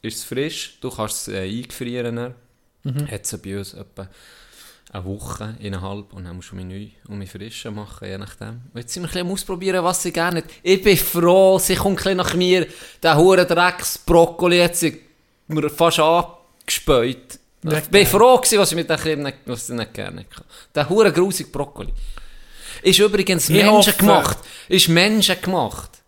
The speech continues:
Speaker 1: Ist
Speaker 2: Was?
Speaker 1: menschengemacht.
Speaker 2: Brokkoli?
Speaker 1: Wa-, ja, Brokkoli habe ich gerade gelesen erst. Ist
Speaker 2: Okay.
Speaker 1: menschengemacht, gibt's gar nicht in der Natur aus. Das ist menschengemachter Scheiß. Kein Wunder, habe ich es
Speaker 2: Also
Speaker 1: nicht gerne.
Speaker 2: ich hoffe für sie, einfach auch für deine Tochter, dass sie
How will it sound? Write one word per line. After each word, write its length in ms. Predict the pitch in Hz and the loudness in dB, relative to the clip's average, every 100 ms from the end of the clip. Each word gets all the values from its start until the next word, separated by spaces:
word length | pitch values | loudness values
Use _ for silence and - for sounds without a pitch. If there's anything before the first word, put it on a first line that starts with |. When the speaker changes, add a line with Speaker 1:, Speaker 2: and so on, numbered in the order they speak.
| - _ _ _ - | -20 _ _ _ -6
Speaker 1:
Ist 140 | 156 | 0
Speaker 2:
Was? 180 | 165 175 | 4 4
Speaker 1:
menschengemacht. 520 | 135 165 175 - - | 2 0 -2 -2 -4
Speaker 2:
Brokkoli? 560 | 165 202 180 202 160 127 | 2 2 4 2 0 -2
Speaker 1:
Wa-, 20 | |
ja, 320 | 359 349 320 | 0 2 0
Brokkoli 520 | - - 330 - 285 269 | 0 -2 -2 -4 -6 -4
habe 100 | 170 | -4
ich 60 | |
gerade 140 | 214 - | -6 -6
gelesen 380 | - 185 175 165 | -4 -4 -4 -4
erst. 320 | 135 104 - | -4 -6 -6
Ist 100 | 151 | -4
Speaker 2:
Okay. 180 | 147 156 | -2 0
Speaker 1:
menschengemacht, 560 | 165 151 - 143 - - | -2 -2 -4 -6 -4 -4
gibt's 220 | 151 - | -2 -2
gar 160 | 127 | -2
nicht 160 | 123 120 | -2 -4
in 120 | 113 | -6
der 80 | 110 | -8
Natur 400 | - 120 107 107 | -10 -10 -8 -10
aus. 260 | 104 - - | -10 -14 -12
Das 200 | 131 139 | -8 -6
ist 60 | 147 | -4
menschengemachter 800 | 139 143 139 120 120 120 - | -4 -4 -6 -6 -6 -6 -6
Scheiß. 260 | 110 113 113 - - | -4 -4 -6 -12 -8
Kein 220 | - 143 | -6 -4
Wunder, 380 | 127 139 143 120 | -2 -4 -2 -4
habe 80 | 104 | -4
ich 60 | 104 | -4
es 40 | |
Speaker 2:
Also 200 | 139 - | -4 -2
Speaker 1:
nicht 80 | 147 | -2
gerne. 120 | 160 170 | 0 2
Speaker 2:
ich 60 | |
hoffe 580 | 160 156 156 - - 143 - | 2 2 -2 -8 -6 -6 -6
für 180 | - 135 | -10 -2
sie, 640 | - 160 156 139 139 147 | 2 4 4 2 0 -4
einfach 320 | 135 135 139 139 | -6 -8 -8 -6
auch 160 | 127 | -6
für 160 | 127 135 | -8 -10
deine 280 | 139 135 131 | -8 -8 -6
Tochter, 400 | 131 135 - 135 | -8 -8 -8 -8
dass 300 | 127 - - | -6 -6 -4
sie 220 | 139 | -4